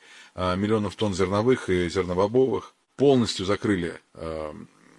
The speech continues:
внутренние потребности, что дало возможность направить рекордные объёмы для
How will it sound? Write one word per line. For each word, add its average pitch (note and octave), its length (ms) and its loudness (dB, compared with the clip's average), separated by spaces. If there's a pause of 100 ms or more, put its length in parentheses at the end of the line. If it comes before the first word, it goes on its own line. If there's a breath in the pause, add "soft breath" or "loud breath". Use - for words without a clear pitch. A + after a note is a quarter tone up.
внутренние F#2 480 -4
потребности, B2 600 -2
что - 180 -2
дало F#2+ 180 4
возможность F#2+ 540 0
направить F#2+ 420 0
рекордные F#2 540 0
объёмы G2 420 -2
для F2 300 -8